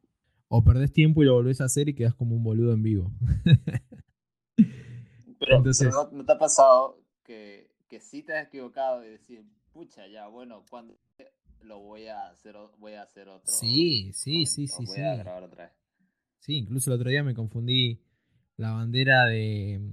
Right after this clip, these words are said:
Speaker 1: de Marruecos y la bandera de China y quedé como un boludo, entonces eso lo saqué claramente, no lo podía poner a la luz, o sea, te-, muchos seguidores me dicen, "Profe", gracias a lo que aprenden conmigo y, y tipo, y quedaba como un ignorante que no,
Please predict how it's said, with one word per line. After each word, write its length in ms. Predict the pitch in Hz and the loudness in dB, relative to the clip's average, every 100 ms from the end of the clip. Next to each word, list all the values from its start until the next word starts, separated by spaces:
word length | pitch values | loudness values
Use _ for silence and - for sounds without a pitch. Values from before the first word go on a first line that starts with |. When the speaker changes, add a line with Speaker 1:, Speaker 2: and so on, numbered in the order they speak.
| 95 104 _ _ _ _ _ _ _ | -12 -16 _ _ _ _ _ _ _
Speaker 1:
de 140 | 117 110 | 2 4
Marruecos 560 | 110 107 135 160 156 117 | 4 4 4 6 4 4
y 60 | |
la 100 | 101 | 2
bandera 300 | 104 110 120 | -2 -2 0
de 100 | 107 | 0
China 400 | - 151 131 98 _ | 2 4 4 0 _
y 80 | 95 | -10
quedé 200 | 107 113 | -6 -6
como 160 | 120 117 | -2 -2
un 80 | 117 | -2
boludo, 360 | 110 160 139 | 4 6 6
entonces 480 | 104 110 127 123 110 - | 2 -4 -2 0 -2 -4
eso 260 | 123 120 135 | -8 -4 -4
lo 340 | 120 117 117 | -6 -4 0
saqué 420 | 127 139 117 165 180 | 0 0 2 4 4
claramente, 640 | 127 127 131 175 135 107 - - - - _ | 0 -2 2 4 4 0 -8 -18 -20 -20 _
no 80 | 135 | 0
lo 140 | 127 113 | 2 4
podía 280 | 135 151 143 | 8 8 8
poner 260 | 131 120 | 4 0
a 60 | 117 | 2
la 100 | 117 | 6
luz, 240 | 139 156 110 | 8 10 8
o 40 | |
sea, 280 | 110 113 113 - _ - - _ _ _ | 6 2 0 -6 _ -20 -20 _ _ _
te-, 220 | - 147 151 | -10 0 6
muchos 320 | 151 165 135 | 8 8 6
seguidores 340 | 131 143 165 | 6 8 8
me 80 | 143 | 8
dicen, 280 | 135 127 120 | 4 0 -2
"Profe", 260 | 143 160 151 | 0 2 4
gracias 320 | 117 117 120 117 | 4 4 4 4
a 40 | |
lo 120 | 104 | 2
que 80 | 104 | 2
aprenden 360 | 101 117 120 107 | 4 6 4 2
conmigo 420 | 101 123 147 107 | 0 2 2 2
y, 200 | 95 95 _ _ _ _ | -2 -8 _ _ _ _
y 80 | - | -6
tipo, 240 | 110 101 110 | -2 0 -2
y 100 | 107 | -2
quedaba 420 | 113 131 127 110 | -2 2 2 0
como 200 | 110 113 | -4 -6
un 80 | 120 | -4
ignorante 560 | 117 107 123 151 139 | -4 -4 -4 -4 -6
que 180 | 104 101 | -12 -18
no, 160 | 104 | -18